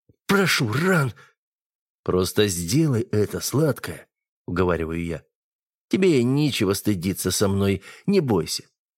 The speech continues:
Твоей маленькой дырочке нужно кончить". "Заткнись!" задыхаясь, шипит на меня Алиса, непроизвольным движением бедер насаживаясь на мои пальцы. Я послушно замолкаю, опуская голову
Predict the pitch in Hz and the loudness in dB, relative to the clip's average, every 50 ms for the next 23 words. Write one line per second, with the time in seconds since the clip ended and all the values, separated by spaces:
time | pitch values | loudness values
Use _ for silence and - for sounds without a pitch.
0 | _ _ _ - 170 175 170 156 156 139 120 113 123 139 139 127 107 104 101 95 | _ _ _ -2 0 2 2 2 2 2 2 2 2 2 2 2 2 0 0 -2
1 | - - 95 92 87 117 123 92 87 85 - - - 90 90 92 92 87 80 - | 0 0 -2 0 0 0 0 0 0 -2 -4 -4 -2 -2 0 0 0 -2 -2 -2
2 | 82 85 - - - - 69 73 - - - - - - _ _ _ _ _ _ | -2 -4 -4 -4 -6 -6 -6 -6 -8 -12 -14 -16 -18 -20 _ _ _ _ _ _
3 | _ _ _ _ _ _ _ _ _ _ _ - 123 147 151 - - - 175 185 | _ _ _ _ _ _ _ _ _ _ _ -4 -2 -2 -2 -2 -2 -2 0 0
4 | 143 - - - - _ _ _ _ _ _ _ _ _ - 90 82 90 - 92 | 0 -2 -2 -6 -10 _ _ _ _ _ _ _ _ _ -6 -4 -4 -2 -2 -2
5 | 87 85 - - _ - - - 113 104 - 107 82 - 98 98 101 104 - - | -2 -2 -4 -8 _ -4 -2 -2 0 0 -2 -4 -4 -2 -2 0 0 -2 -2 -2
6 | - 117 123 131 113 - 131 117 - - - - - 139 135 - 139 139 139 127 | -2 -2 0 0 0 2 0 0 0 -2 -8 -6 -4 -2 0 0 0 0 0 0
7 | 131 143 156 135 120 120 117 104 113 117 120 110 127 127 117 113 113 113 110 95 | 0 0 0 2 2 0 0 0 0 -2 0 0 0 0 0 0 0 0 0 -2
8 | 95 117 147 135 107 123 107 - - - _ - 139 143 135 - - 123 104 92 | -2 -2 0 0 2 0 -2 -2 -6 -14 _ -2 0 0 0 0 0 -2 -2 0
9 | 101 101 98 98 95 - - 110 104 107 101 95 90 _ - - 87 - - - | 0 0 0 0 -2 -2 -2 -2 -2 0 -2 -4 -6 _ -8 -6 -6 -6 -8 -12
10 | - - _ _ _ _ _ _ _ _ _ _ _ _ _ _ - 160 151 - | -18 -18 _ _ _ _ _ _ _ _ _ _ _ _ _ _ 0 2 2 2
11 | 104 104 - 117 101 - 107 98 107 113 117 113 117 - 156 139 131 123 - 127 | 0 -2 -2 -2 -2 -2 -2 0 0 2 0 0 0 2 2 2 2 2 0 -2
12 | - - - 139 123 120 110 117 127 123 117 117 123 - - | -4 0 0 2 2 2 2 0 0 2 2 2 0 0 -2